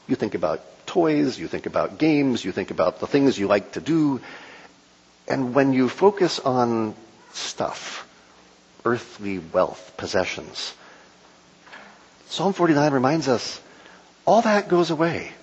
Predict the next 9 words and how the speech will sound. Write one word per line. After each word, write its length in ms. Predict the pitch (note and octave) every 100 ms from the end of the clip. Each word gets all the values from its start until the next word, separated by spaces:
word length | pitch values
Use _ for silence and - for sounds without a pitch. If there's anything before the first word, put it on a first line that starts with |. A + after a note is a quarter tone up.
| - - _ _ _ _ - _ _ _
All 140 | C3+ F3
that 300 | A3+ G#3+ - - -
has 600 | - E3+ D#3+ C#3+ - - - - - - B2+
no 240 | C3+ E3
lastingness 920 | C#3+ D3 C#3 - G#2 G2 F#2 F2 -
because 320 | B2+ - C3+
we 220 | A#2 D3+
don't 300 | A#3 F2+ D#2+
last. 480 | E2 - - - -